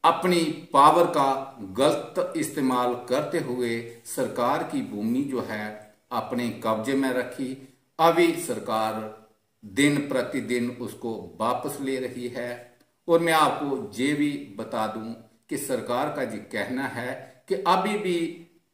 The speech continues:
बड़े-बड़े मगरमच्छ, बिग बिग्स, अभी वो पीछे हैं, उनका भी नंबर आने वाला है।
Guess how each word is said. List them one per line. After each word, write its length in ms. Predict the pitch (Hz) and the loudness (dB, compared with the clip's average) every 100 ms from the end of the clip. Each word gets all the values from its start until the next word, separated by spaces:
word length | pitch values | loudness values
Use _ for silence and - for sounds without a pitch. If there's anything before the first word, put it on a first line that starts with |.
| - 95 95 92 | -20 -18 -18 -2
बड़े-बड़े 880 | 135 139 151 139 135 135 135 135 - 113 | 4 6 4 2 2 2 2 -2 -8 -4
मगरमच्छ, 680 | 110 127 143 135 131 90 - - _ _ - | 0 2 2 2 0 -2 -10 -14 _ _ -6
बिग 340 | 110 180 180 | 4 4 4
बिग्स, 840 | - - - 151 175 - - - _ _ _ _ _ - | -2 -4 -2 2 2 0 -8 -14 _ _ _ _ _ -2
अभी 260 | 135 156 165 | 0 2 0
वो 240 | 156 151 151 - - | 0 -2 -4 -10 -4
पीछे 320 | 131 139 180 | -2 0 -2
हैं, 540 | 151 156 151 - - _ _ - | -2 -2 -6 -10 -20 _ _ -2
उनका 400 | 151 151 160 156 | 0 2 2 2
भी 380 | 147 139 - - | 2 -2 -6 -8
नंबर 480 | 120 120 123 135 - | -8 -6 -4 -4 -6
आने 520 | 113 101 117 117 117 - _ _ - | -8 -6 -6 -8 -12 -20 _ _ -16
वाला 420 | 92 113 120 120 | -4 -2 0 -2
है। 480 | - 117 117 117 | -4 -8 -10 -14